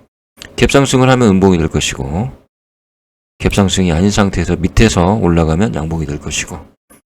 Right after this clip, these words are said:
어, 그런 식으로 짧은, 어, 윗꼬리, 아랫꼬리를 만들고 마감을 할 것이다.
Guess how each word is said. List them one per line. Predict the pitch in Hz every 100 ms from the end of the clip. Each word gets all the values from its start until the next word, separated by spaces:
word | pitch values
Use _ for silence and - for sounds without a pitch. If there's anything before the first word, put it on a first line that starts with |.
| - - - _ _ _ _ -
어, | 87 85
그런 | - 104 101
식으로 | 101 107 87
짧은, | - 127 117 98 120 139 - -
어, | 78 76
윗꼬리, | 87 - 98
아랫꼬리를 | 82 82 - 92 104
만들고 | 90 80 92 87 80 117 127 - - _ _ _ _ -
마감을 | 85 85 90
할 | 104
것이다. | - 120 - 90 92 -